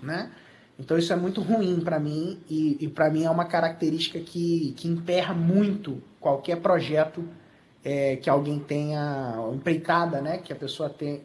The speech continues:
tenha buscando, esteja buscando desenvolver e avançar.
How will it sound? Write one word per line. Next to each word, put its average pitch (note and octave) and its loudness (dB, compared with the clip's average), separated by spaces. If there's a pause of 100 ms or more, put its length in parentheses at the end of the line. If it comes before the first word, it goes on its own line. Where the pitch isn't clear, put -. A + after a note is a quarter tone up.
(100)
tenha C#3+ -6
buscando, D#3 -2
esteja D#3 -2
buscando D#3 -6
desenvolver D3 -2
e C#3 -4
avançar. E3 -6